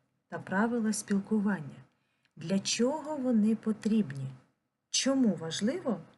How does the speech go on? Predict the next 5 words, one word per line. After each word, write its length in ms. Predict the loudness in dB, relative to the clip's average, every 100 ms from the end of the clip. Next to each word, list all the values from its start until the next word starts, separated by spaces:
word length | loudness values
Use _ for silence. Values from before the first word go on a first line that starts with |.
| _
їх 360 | -4 -2 -2 -6 _ _
виконувати? 720 | -4 -2 -2 -2 -6 -10 -12 -20 _ _ _ _ _
Натисніть 640 | -12 -10 -4 -6 -6 -6
на 60 | -6
паузу. 460 | -4 -10 -10 -14